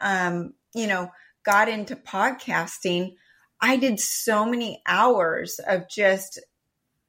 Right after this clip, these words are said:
work and, and soaking in all of this information from Ayurvedic, um, supplements and ph-, uh, philosophy to Chinese medicine to the cutting edge scalar frequency.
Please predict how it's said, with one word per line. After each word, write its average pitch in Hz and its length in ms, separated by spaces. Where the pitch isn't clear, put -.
work 196 640
and, 190 420
and 180 380
soaking 220 720
in 202 320
all 190 260
of 196 100
this 190 220
information 190 720
from 170 240
Ayurvedic, 220 840
um, 190 500
supplements 226 960
and 196 360
ph-, - 20
uh, 170 320
philosophy 214 760
to 180 160
Chinese 214 540
medicine 208 640
to 196 160
the 180 120
cutting 220 460
edge 196 200
scalar 190 460
frequency. 226 880